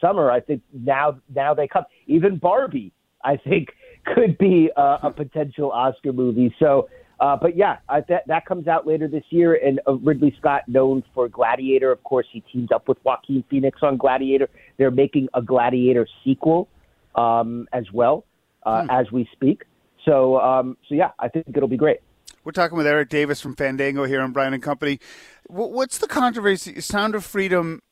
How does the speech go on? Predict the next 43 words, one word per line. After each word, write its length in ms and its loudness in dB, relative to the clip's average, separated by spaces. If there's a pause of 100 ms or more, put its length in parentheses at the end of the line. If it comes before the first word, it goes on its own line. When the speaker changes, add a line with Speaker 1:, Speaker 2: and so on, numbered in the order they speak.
(120)
Speaker 2:
has 280 -6
really 300 -4
outperformed 600 -2
at 80 -10
the 80 -12
box 340 -6
office. 480 -6 (680)
What's 500 -6
the 80 -8
controversy 840 -4
over? 320 -4
Is 160 -6
it, 140 -6 (160)
is 160 -12
there 140 -10
something 280 -8
religious 480 -6
behind 520 -4
it, 100 -4
or 80 0
is 80 -6
there 120 -8
some, 380 -8
like, 220 -8
what, 240 -4
what's 220 -2
the, 100 -2 (160)
what's 300 -8
the 80 -8
problem 480 -2
with 100 -4
the 80 -8
movie? 320 -4
Why 220 -2
did 120 -8
some 300 -8
movie 540 -6
companies 560 -10
reject 420 -8
it 80 -10
and 140 -12
so 160 -10
on? 240 -18